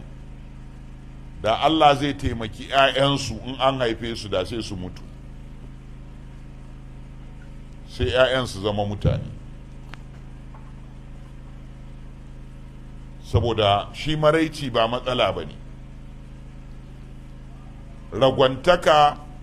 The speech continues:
da rashin tarbiya su ne matsala. Annabi Muhammad sallallahu alaihi wa sallama mahaifinsa ya mutu yana ciki. Mahaifiyarsa ta mutu yana ɗan shekara shida.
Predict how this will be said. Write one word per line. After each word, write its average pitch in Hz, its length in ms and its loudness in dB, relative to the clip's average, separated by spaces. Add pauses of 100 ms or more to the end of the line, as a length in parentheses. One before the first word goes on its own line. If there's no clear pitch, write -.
(120)
da 113 100 4
rashin 143 380 0
tarbiya 156 540 6
su 131 200 -2
ne 120 120 -2
matsala. 95 420 -4 (2250)
Annabi 170 360 8
Muhammad 156 440 4
sallallahu 139 640 6
alaihi 120 400 6
wa 110 60 -2
sallama 131 680 4 (1500)
mahaifinsa 135 600 4
ya 120 160 8
mutu 123 240 -2
yana 110 240 0
ciki. - 300 -12 (1300)
Mahaifiyarsa 131 720 6
ta 123 180 8
mutu 131 360 -2 (580)
yana 123 220 4
ɗan 113 180 -2
shekara 92 460 -2
shida. - 220 -12